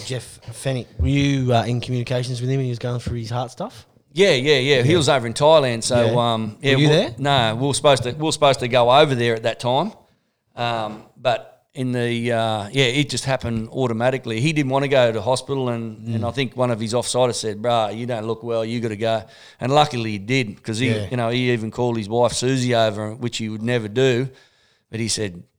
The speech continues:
Speaker 2: "Hey, you gotta get over. I might not survive this."
Speaker 1: Fuck.
Speaker 2: So that, yeah, it was pretty heavy, that turn, that
Speaker 1: Yeah.
Speaker 2: sort of style. And, uh,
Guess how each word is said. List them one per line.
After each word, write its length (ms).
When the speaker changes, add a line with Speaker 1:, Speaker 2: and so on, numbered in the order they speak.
Speaker 2:
"Hey, 200
you 140
gotta 120
get 140
over. 260
I 60
might 240
not 160
survive 400
this." 260
Speaker 1:
Fuck. 100
Speaker 2:
So 340
that, 220
yeah, 80
it 120
was 140
pretty 240
heavy, 240
that 180
turn, 240
that 180
Speaker 1:
Yeah. 100
Speaker 2:
sort 200
of 80
style. 400
And, 260
uh, 220